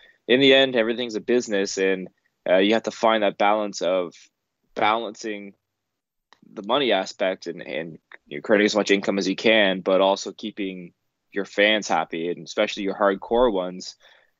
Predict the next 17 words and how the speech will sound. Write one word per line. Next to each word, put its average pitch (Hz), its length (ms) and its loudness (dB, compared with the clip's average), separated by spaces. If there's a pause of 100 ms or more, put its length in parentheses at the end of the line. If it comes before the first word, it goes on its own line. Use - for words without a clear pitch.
(120)
who 107 100 -2
have 95 180 0
been 120 160 2
there 95 200 0
since, 95 640 -4
you 85 80 -8
know, 85 80 -6
for 90 140 -8
thirty, 95 340 2
forty, 92 400 2
fifty 90 340 -2
years. 87 500 2 (500)
Um, 87 640 -2 (500)
they're 98 160 6
the 95 80 0
ones 95 240 0
that 92 280 2